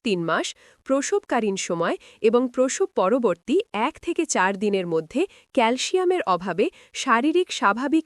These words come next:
তাপ বৃদ্ধি ব্যতিরেকে পেশির অবসাদগ্রস্ততার লক্ষণ প্রকাশ হওয়াকে দুগ্ধ জ্বর বলে। রোগের কারণ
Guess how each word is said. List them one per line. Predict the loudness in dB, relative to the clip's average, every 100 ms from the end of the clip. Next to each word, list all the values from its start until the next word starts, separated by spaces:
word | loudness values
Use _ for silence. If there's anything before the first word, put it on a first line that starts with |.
| 0
তাপ | -2 0 -2
বৃদ্ধি | -2 -2 -2
ব্যতিরেকে | 0 0 0 0 0 -2 -4 -12 _
পেশির | -2 -2 2 2 2 0
অবসাদগ্রস্ততার | 0 -2 -2 -2 2 0 0 -4 0 0 0
লক্ষণ | 0 -2 -4 0
প্রকাশ | 0 0 -4
হওয়াকে | -2 -2 -2 -2 -4 -12 -8 0
দুগ্ধ | 0 0 -2 0
জ্বর | 0 0
বলে। | 0 -2 -4 _ _ _ _ _ -6
রোগের | 4 4 4 0
কারণ | 2 0 0